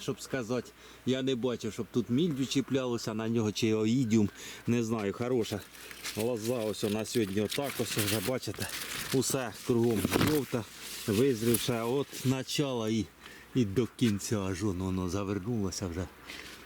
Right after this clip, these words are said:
Коротше, все визрівше. Так що якось отак. Уже на-, почали мітки вішати, воно ленточки.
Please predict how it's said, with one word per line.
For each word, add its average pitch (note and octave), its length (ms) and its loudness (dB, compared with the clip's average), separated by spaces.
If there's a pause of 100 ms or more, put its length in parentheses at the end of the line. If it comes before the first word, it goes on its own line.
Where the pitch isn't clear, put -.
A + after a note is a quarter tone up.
(200)
Коротше, F2 400 -4 (340)
все A2 260 -4
визрівше. D#2 580 -4 (1120)
Так G#2 200 -6
що A#2 200 -2 (320)
якось A2 380 -4
отак. G#2+ 400 -6 (1200)
Уже G#2+ 280 -2
на-, G#2 180 -4 (140)
почали G#2 500 -2
мітки C3+ 480 -2 (400)
вішати, A#2 480 2
воно G#2+ 240 0
ленточки. A2+ 540 -2